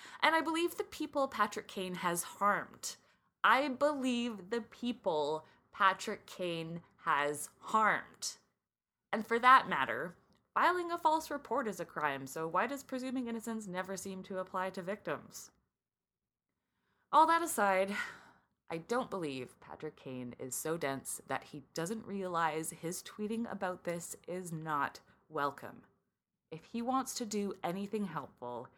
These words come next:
he can keep his platitudes, shut his mouth, and open his pocketbook, pocketbook quietly and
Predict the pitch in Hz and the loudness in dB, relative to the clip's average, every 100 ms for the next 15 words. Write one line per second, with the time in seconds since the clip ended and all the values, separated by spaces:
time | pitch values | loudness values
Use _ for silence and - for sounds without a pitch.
0 | _ _ 170 165 143 139 - 220 208 240 | _ _ -14 -10 -10 -10 -6 -8 -2 -4
1 | 226 - 165 151 - 131 127 127 - - | -4 -2 -2 -2 -8 -10 -10 -12 -14 -16
2 | _ _ _ - - - 190 - 214 185 | _ _ _ -12 -6 0 0 0 -6 -4
3 | 156 123 120 - _ _ _ _ _ - | -4 -2 -4 -8 _ _ _ _ _ -12
4 | 151 - 170 208 196 196 - 156 147 - | -12 0 0 0 -2 -4 -4 -6 -6 -6
5 | 139 - _ - 175 - - 156 139 - | -8 -8 _ -2 -2 0 -6 -4 -6 -10
6 | - 147 135 - 131 131 135 _ _ - | -10 -6 -6 -8 -10 -10 -12 _ _ -10
7 | 131 131 139 | -8 -8 -12